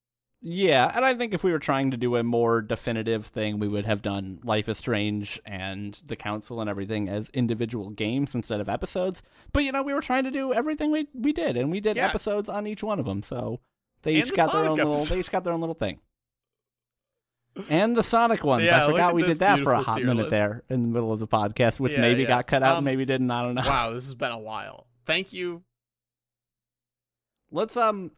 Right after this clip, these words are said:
Speaker 1: let's recap the S tier
Speaker 2: Yes.
Speaker 1: because we ordered 'em. From top to bottom, or from bottom to top,
Speaker 2: <sighs>
Speaker 1: because that's
Speaker 2: Just
Speaker 1: the
Speaker 2: the
Speaker 1: only
Speaker 2: S
Speaker 1: one
Speaker 2: tier?
Speaker 1: we changed.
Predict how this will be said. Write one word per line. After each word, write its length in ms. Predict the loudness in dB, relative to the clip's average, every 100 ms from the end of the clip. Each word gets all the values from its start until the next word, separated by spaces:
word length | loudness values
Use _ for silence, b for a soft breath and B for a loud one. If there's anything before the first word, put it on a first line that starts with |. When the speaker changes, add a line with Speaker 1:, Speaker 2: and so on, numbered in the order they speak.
| -6
Speaker 1:
let's 200 | -4 -2
recap 420 | -4 2 2 2
the 120 | 2
S 180 | 2 2
tier 160 | 2 2
Speaker 2:
Yes. 80 | 2
Speaker 1:
because 280 | 2 2
we 120 | 2 2
ordered 300 | 0 -2 -6
'em. 140 | -12 -18 _ _ _ _ _ _ _ _ _ _
From 260 | 0 2 4
top 260 | 2 2
to 100 | 2
bottom, 380 | 2 4 2 -2 -8 _
or 140 | 0 2
from 160 | 2
bottom 320 | 2 2 2
to 60 | 0
top, 280 | -2 -2 -2 -6
Speaker 2:
<sighs> 80 |
Speaker 1:
because 340 | -8 -2 -2 0
that's 140 | 2
Speaker 2:
Just 120 | 2 0
Speaker 1:
the 60 |
Speaker 2:
the 60 | -2
Speaker 1:
only 40 | -2
Speaker 2:
S 40 |
Speaker 1:
one 60 | -4
Speaker 2:
tier? 160 | -8 -10
Speaker 1:
we 60 |
changed. 220 | -12 -20